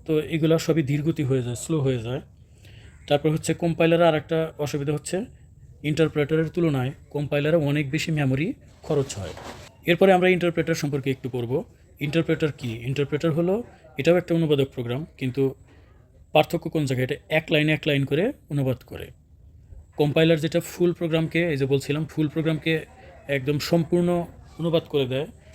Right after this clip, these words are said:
আর ইন্টারপ্রেটার হচ্ছে এক লাইন করে অনুবাদ ক-, অনুবাদ করে সেটা নিয়ে কাজ করে, আবার তারপরে লাইন অনুবাদ করে সেটা নিয়ে কাজ করে। তো এখানে তোমরা এই লাইনটার লাইন একটু পড়ে নিও, এখানে তোমরা নিজেরাই বুঝতে পারবে আশা করি।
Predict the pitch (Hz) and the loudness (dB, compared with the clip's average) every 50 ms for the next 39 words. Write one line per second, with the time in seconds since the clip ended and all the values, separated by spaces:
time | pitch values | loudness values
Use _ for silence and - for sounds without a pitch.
0 | - - 123 127 143 156 156 160 156 - 151 143 160 160 165 160 - - 196 233 | -8 -4 -2 0 0 0 0 0 -2 -2 0 2 2 2 2 2 0 0 -2 -2
1 | 262 - - - - - _ - - 156 - - 160 151 156 160 165 170 175 175 | -2 -6 -14 -20 -20 -20 _ -4 -2 -2 0 4 4 4 4 4 4 2 4 4
2 | 170 170 165 - - - - - 165 160 151 151 147 - - 151 165 196 269 - | 4 4 2 2 -4 -12 -4 -2 0 2 2 0 0 -2 -2 -2 -2 -2 -4 -8
3 | - - - - - - 139 143 131 131 120 - 123 110 - - 110 107 107 120 | -14 -20 -18 -6 -4 -2 0 0 0 0 0 0 -2 -4 -4 -6 -6 -2 2 2
4 | 127 139 - 151 143 135 160 160 160 156 156 156 156 156 156 156 - - 156 202 | 2 2 2 2 2 4 4 4 4 4 2 2 2 2 2 0 0 0 -4 -4
5 | 196 - 147 135 131 123 120 117 - 110 - - - - - - - - - - | -4 -4 -6 -6 -4 -6 -6 -6 -8 -10 -10 -10 -12 -14 -16 -18 -20 -20 -20 -20
6 | - - - - - - - - - - - - - - - - - - - - | -20 -20 -20 -20 -20 -20 -20 -20 -20 -20 -20 -20 -20 -20 -20 -20 -20 -18 -8 -6
7 | 135 127 127 - - - 165 185 175 180 - 175 170 165 160 156 151 143 143 135 | -4 -4 -4 -4 -4 0 0 2 2 2 2 4 6 6 6 8 6 4 4 2
8 | 139 147 143 139 139 135 131 131 135 127 127 - 127 - 143 131 127 127 120 117 | -2 -4 -2 -2 0 0 0 -2 -4 -6 -8 -10 -8 -4 -4 -2 -2 -2 -2 -2
9 | 117 104 - - - - - - - - - - - - - - - - - - | -4 -6 -10 -18 -20 -20 -20 -20 -20 -20 -20 -20 -20 -20 -20 -20 -18 -16 -8 -6
10 | - 123 117 - 131 131 131 139 135 143 131 135 131 127 - - 135 131 123 120 | -4 -4 -2 -2 0 0 0 2 2 2 2 2 0 -2 -4 -4 -4 -4 -2 -4
11 | 120 107 - 113 - 117 113 147 | -4 -4 -6 -6 -6 -6 -8 -8